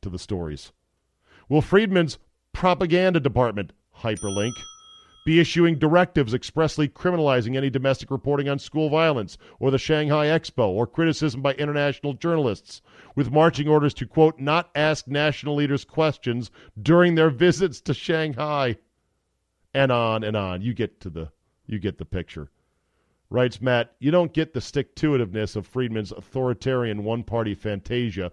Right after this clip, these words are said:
without the violent, freedom-depriving assault on those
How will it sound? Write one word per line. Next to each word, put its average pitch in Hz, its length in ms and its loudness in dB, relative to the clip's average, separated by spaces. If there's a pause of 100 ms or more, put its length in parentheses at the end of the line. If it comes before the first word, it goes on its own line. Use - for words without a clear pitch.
(220)
without 131 320 0
the 123 100 0
violent, 123 640 0
freedom-depriving 131 1040 -2
assault 113 540 -2 (1120)
on 127 200 0
those 131 560 4